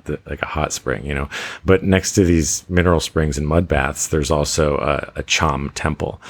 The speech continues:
And as I was saying earlier, I'm a big, you know, history and culture and religious nerd. So the Cham were the historical rivals to the Khmer in, in Cambodia and Angkor. Um, and the Cham culture and the Khmer culture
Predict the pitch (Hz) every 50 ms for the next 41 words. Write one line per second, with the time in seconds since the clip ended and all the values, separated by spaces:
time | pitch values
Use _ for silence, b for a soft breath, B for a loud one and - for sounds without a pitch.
0 | B B B B B B B - 78 87 80 78 78 76 - - 82 73 71 71
1 | 73 73 73 71 69 67 69 71 71 - 76 71 73 69 - - _ _ - -
2 | - 87 76 - - - - - - - 78 76 - 55 - - - 80 80 -
3 | - 78 71 69 73 73 69 78 78 80 76 69 76 73 - - - - 85 80
4 | 80 78 78 73 69 67 69 - - - 80 76 73 - B B B B B B
5 | B - 92 - - - 101 98 98 101 98 90 85 82 85 - - - 85 85
6 | 82 73 69 76 78 78 78 76 73 73 76 76 78 87 82 - - 92 85 80
7 | 76 69 - 80 76 76 73 73 71 69 69 69 B B B B B - 82 78
8 | 78 80 73 76 76 71 71 69 - - - - - 82 76 73 73 69 - 73
9 | 71 71 - - 80 80 80 78 78 78 78 71 69 - - - - - 78 73
10 | 71 71 - 76 76 73 - 78 76 73 78 78 76 78 71 71 71 73 73 -
11 | - - 80 82 76 73 82 80 73 - 76 - B B B B B B B B
12 | B - - 87 82 82 78 76 73 - - 80 82 82 80 76 - - 90 90
13 | 87 82 82 82 80 - - - - 85 82 - - - 87 80 76 76 71 73
14 | 73 73 - - - - 82 80 78 80 - - - 85 80 - - 80 73 71